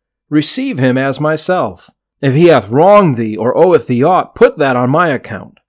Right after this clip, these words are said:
Isn't that a wonderful verse that demonstrates this great picture of the individual,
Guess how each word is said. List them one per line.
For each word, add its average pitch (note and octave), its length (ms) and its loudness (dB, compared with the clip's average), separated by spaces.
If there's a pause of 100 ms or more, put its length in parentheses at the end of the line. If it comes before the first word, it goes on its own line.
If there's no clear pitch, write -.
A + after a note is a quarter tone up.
(140)
Isn't E4+ 120 -2
that A#3 120 4
a C#3+ 40 4
wonderful A#2+ 720 0
verse B2 560 -2 (160)
that B2 220 -2
demonstrates C3 960 -2 (340)
this A#2+ 240 -6
great C#3+ 580 -4
picture - 600 -10 (240)
of A2+ 340 -2 (220)
the C3 140 0
individual, B2+ 840 -2